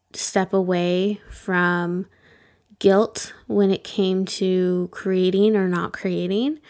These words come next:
And now that I know that, you know, I am in control, um, it feels a lot better. I don't need to worry about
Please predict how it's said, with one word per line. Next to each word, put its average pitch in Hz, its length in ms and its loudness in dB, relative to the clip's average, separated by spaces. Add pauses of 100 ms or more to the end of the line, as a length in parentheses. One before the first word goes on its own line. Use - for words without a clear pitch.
(480)
And 208 320 4
now 208 240 4
that 226 160 4
I 220 120 4
know 196 500 2
that, 175 580 -2 (100)
you 196 140 -2
know, 180 340 -4 (720)
I 190 140 0
am 196 240 2
in 190 140 0
control, 196 720 -2 (640)
um, 190 680 -2 (640)
it 208 100 2
feels 214 300 4
a 214 80 4
lot 180 280 0
better. - 460 -6 (120)
I 190 120 -2
don't 190 320 0
need 185 240 -2
to - 120 -8
worry 175 420 -4
about 180 440 -4